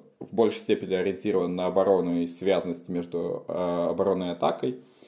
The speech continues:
А Биллингем это как раз вот на, э, действия, направленные на прорыв, на, э,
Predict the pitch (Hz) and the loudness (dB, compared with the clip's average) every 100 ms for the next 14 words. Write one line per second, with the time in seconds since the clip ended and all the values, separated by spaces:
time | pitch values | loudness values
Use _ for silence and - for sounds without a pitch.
0 | _ - 90 92 92 92 92 92 90 123 | _ -4 2 4 6 6 6 4 2 2
1 | 117 104 101 95 - - 98 101 92 - | 4 4 2 2 -4 0 2 2 -2 -2
2 | 90 90 90 90 87 87 80 - 85 87 | -2 0 0 0 -2 -2 -4 -4 -2 0
3 | 85 95 104 - 92 85 101 95 92 90 | 0 0 0 -2 -4 2 2 2 -2 -4
4 | 87 85 98 101 139 151 - 95 90 90 | -6 0 0 2 0 -2 -8 -6 -2 -2
5 | 90 90 - - - - - _ 95 90 | -4 -6 -14 -20 -20 -20 -20 _ -2 2
6 | 90 87 | 4 4